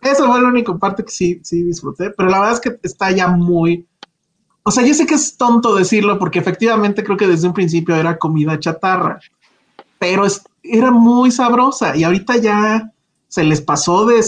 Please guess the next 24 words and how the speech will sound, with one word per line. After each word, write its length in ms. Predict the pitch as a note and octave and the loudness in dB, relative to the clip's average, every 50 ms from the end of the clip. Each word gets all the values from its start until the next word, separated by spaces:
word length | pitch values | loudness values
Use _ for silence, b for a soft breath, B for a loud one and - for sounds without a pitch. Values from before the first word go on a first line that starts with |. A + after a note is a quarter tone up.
| - A#3 | -2 -2
de, 220 | F#3+ F3+ F3+ E3+ | 0 0 0 0
de, 300 | D#3 E3 E3+ E3 D#3+ D3 - E3 | 0 0 0 0 0 -2 -4 -4
de 160 | D#3+ D#3 D3+ | -4 -2 -2
grasa, 880 | D#3 E3+ E3+ F3 F#3+ G#3 G#3 - - G#3+ G3+ G3+ G#3 G#3 G#3 G#3 G3+ D#3+ | -2 -2 0 0 0 0 -2 -2 -2 -2 0 0 0 0 0 0 0 0
o, 200 | D3+ D3 D3 - | 0 0 -2 -2
o 220 | - E3 D#3 D3+ D3+ | -4 -6 -4 -4 -4
no 180 | D#3+ F3 E3 | -4 -4 -4
sé, 600 | - - - F#3 F3+ F3+ F#3 G3 G3+ G3+ G3+ G3+ - _ _ _ _ _ _ _ _ _ _ _ - | -6 -4 -4 -2 0 0 0 -2 -2 -4 -6 -8 -12 _ _ _ _ _ _ _ _ _ _ _ -4
no 160 | F#3 G3+ G#3+ | -2 -2 0
sé 160 | G#3 G#3+ F3 | 0 -2 -2
qué 100 | - F#3 | -2 -2
hicieron, 420 | E3 E3 - E3+ E3 E3 E3+ E3+ | -2 -2 -2 -2 0 0 0 -2
pero 160 | D#3 D3+ C#3 D3 | -4 -6 -6 -4
ya, 300 | D3+ D#3+ D3+ D3+ D3 - F4+ - | -4 -2 -2 -2 -4 -6 -8 -8
ya, 360 | - C#3+ D3 D3 C3 B2+ A#2+ B2+ | -6 -4 -4 -4 -6 -6 -10 -10
ya, 260 | B2+ C3+ C#3+ C3 D3+ | -8 -8 -6 -6 -6
ya 160 | D#3+ E3 E3+ E3 | -6 -4 -4 -4
es 320 | E3 D#3+ - - - - | -6 -8 -10 -14 -16 -14
inevi-, 340 | D#3 D3+ D3+ B2+ A#2+ - - - _ _ | -14 -14 -12 -14 -16 -18 -20 -20 _ _
ya, 280 | F3+ F3+ F3+ F3+ F#3 F3+ | -2 0 0 0 0 -2
ya, 220 | F#3+ G#3+ G#3 - G#3 | -2 -2 -2 -2 0
ya 80 | A3 B3 | 0 0
es 100 | B3 D#4 | 0 0
insostenible. 880 | C#4+ A3 - D#3+ - - - - C3 D#3+ F3 F#3+ G3+ G#3+ B3 F4 - - | -2 -2 -2 -4 -6 -8 -10 -8 -6 -2 -2 0 0 0 -2 -2 -6 -10